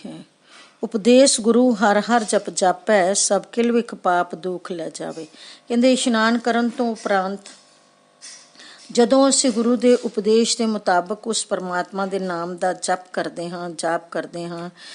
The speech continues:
ਤਾਂ ਸਾਡੇ ਸਾਰੇ ਹੀ ਪੁਰਾਤਨ ਜਿੰਨੇ ਵੀ ਪਾਪ ਕਿਲਵਿਖ ਹਨ, ਉਹ ਸਾਰੇ ਕੱਟੇ ਜਾਂਦੇ ਹਨ ਤੇ ਪਾਪਾਂ ਦਾ ਰਿਜ਼ਲਟ ਰੂਪ ਜਿਹੜੇ ਦੁੱਖ ਅਸੀਂ ਭੋਗ ਰਹੇ ਹੁੰਦੇ ਹਾਂ, ਉਹ ਵੀ ਸਾਰੇ ਤਨ ਤੋਂ ਮਨ ਤੋਂ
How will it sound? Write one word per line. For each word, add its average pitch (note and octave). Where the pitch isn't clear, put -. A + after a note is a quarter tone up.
ਤਾਂ G#3+
ਸਾਡੇ G3+
ਸਾਰੇ G3
ਹੀ G3+
ਪੁਰਾਤਨ F#3+
ਜਿੰਨੇ F#3
ਵੀ F3+
ਪਾਪ E3
ਕਿਲਵਿਖ F3
ਹਨ, F3+
ਉਹ G#3
ਸਾਰੇ F#3+
ਕੱਟੇ G3+
ਜਾਂਦੇ F#3
ਹਨ G3
ਤੇ A#3+
ਪਾਪਾਂ A#3+
ਦਾ G#3+
ਰਿਜ਼ਲਟ A3
ਰੂਪ A3
ਜਿਹੜੇ G3+
ਦੁੱਖ A3+
ਅਸੀਂ -
ਭੋਗ G3+
ਰਹੇ F#3+
ਹੁੰਦੇ F3+
ਹਾਂ, F#3+
ਉਹ B3+
ਵੀ G3+
ਸਾਰੇ G3
ਤਨ A3
ਤੋਂ A#3
ਮਨ F#3
ਤੋਂ G3